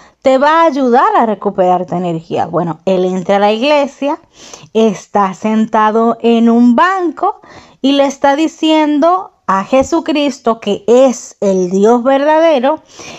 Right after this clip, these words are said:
que de qué forma él pudiera obtener energía para poder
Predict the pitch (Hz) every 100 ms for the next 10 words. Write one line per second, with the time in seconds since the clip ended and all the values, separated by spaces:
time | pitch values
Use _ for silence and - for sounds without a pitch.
0 | - 294 294 302 339 330 - 349 330 254
1 | 226 214 226 - 226 240 240 262 240 240
2 | 233 233 240 - - 240 254 - 302 285
3 | 233 226 220 233 254 262 269 - 208 202
4 | 208 247 262 269 311 302 247 262